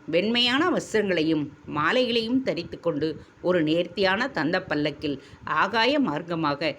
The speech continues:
இந்த பட்டணத்தில் வந்து இறங்குகின்றார். அந்த பல்லக்கை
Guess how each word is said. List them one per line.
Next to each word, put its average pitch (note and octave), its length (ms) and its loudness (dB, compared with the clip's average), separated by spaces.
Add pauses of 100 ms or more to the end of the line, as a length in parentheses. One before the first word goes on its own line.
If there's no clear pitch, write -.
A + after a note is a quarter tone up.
(180)
இந்த - 300 0
பட்டணத்தில் E3 640 -4
வந்து C3 300 0
இறங்குகின்றார். D3 800 -2 (320)
அந்த D#3+ 380 -2
பல்லக்கை D#3 520 -2